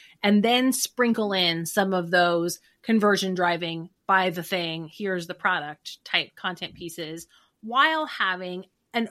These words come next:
overarching attract strategy with S E O, maybe with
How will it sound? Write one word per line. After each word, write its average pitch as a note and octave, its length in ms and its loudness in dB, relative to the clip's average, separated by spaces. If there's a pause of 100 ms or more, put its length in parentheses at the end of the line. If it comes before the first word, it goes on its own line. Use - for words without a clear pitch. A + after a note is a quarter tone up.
overarching B3+ 1300 0
attract C#4+ 640 -2
strategy E3+ 760 -2 (300)
with F3 200 -10
S F3+ 200 -14
E F#3 120 -4
O, B3 540 2 (300)
maybe A#3 440 0
with A#3 200 -2